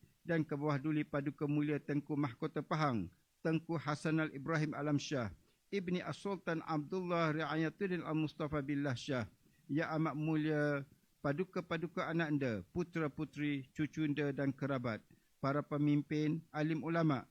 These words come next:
muslimin muslimat serta rakyat jelata, sentiasa berada di dalam keselamatan dan kesejahteraan, serta mendapat keredaan dan keampunan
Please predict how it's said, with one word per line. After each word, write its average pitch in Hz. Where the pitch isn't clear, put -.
muslimin 165
muslimat 151
serta 147
rakyat 143
jelata, 127
sentiasa 143
berada 139
di 139
dalam 139
keselamatan 139
dan 135
kesejahteraan, 131
serta 156
mendapat 147
keredaan 156
dan 147
keampunan 156